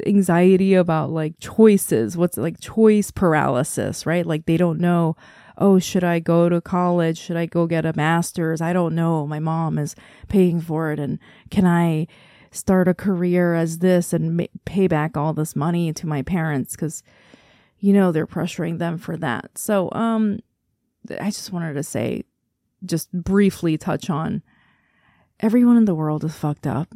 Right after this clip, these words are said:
you know? We all have our, we're all battling our demons, and who knows what, what you're going through.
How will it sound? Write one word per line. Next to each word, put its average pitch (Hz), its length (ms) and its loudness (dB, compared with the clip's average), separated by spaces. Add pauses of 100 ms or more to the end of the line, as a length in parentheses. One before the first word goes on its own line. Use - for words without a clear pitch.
(160)
you 196 140 4
know? 202 380 2
We 180 180 -2
all 160 200 0
have 185 180 0
our, 175 200 0 (240)
we're 190 180 4
all 202 120 4
battling 175 520 2
our 156 120 -2
demons, 160 640 0 (720)
and 156 440 -2 (120)
who 233 180 2
knows 202 360 6
what, 156 360 -4
what 170 360 0
you're 170 160 -2
going 135 300 -4
through. - 420 -6